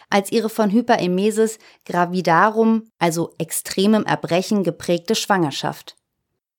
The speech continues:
Was ich nicht gut finde, ist das Bild, das Kate anderen Frauen mit diesem Auftritt vermittelt.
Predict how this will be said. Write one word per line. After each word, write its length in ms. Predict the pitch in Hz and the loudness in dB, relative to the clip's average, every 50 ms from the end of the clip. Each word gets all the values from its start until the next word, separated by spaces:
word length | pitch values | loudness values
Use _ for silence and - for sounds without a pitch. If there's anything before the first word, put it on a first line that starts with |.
| _ _ _ _ - | _ _ _ _ -2
Was 160 | 240 233 269 | 0 0 0
ich 100 | 240 - | 0 2
nicht 260 | 254 277 262 - - | 2 2 2 -2 -4
gut 200 | - 196 185 - | -4 -4 -4 -4
finde, 340 | - - - 202 202 208 - | -6 -4 -2 0 0 0 -2
ist 160 | - - - | -4 -2 -2
das 160 | 208 175 - | -2 -2 -2
Bild, 420 | - - 196 196 202 220 220 - _ _ _ - | -2 0 2 4 4 2 0 -4 _ _ _ -8
das 220 | - 202 - - | -8 -8 -8 -4
Kate 260 | - 220 214 214 - | -2 0 0 0 0
anderen 380 | - 202 208 208 214 196 180 165 | -2 0 0 0 0 0 -2 -2
Frauen 340 | - - 170 160 170 175 180 | -2 0 2 2 4 4 2
mit 140 | 185 185 | 0 -2
diesem 240 | 196 180 196 202 - | -4 -4 -4 -4 0
Auftritt 400 | - 160 160 - - - 202 - | 0 0 0 0 -4 -6 -6 -4
vermittelt. 600 | - - 202 196 196 190 196 156 139 143 - - | 0 0 0 2 2 0 -2 -4 -8 -8 -10 -20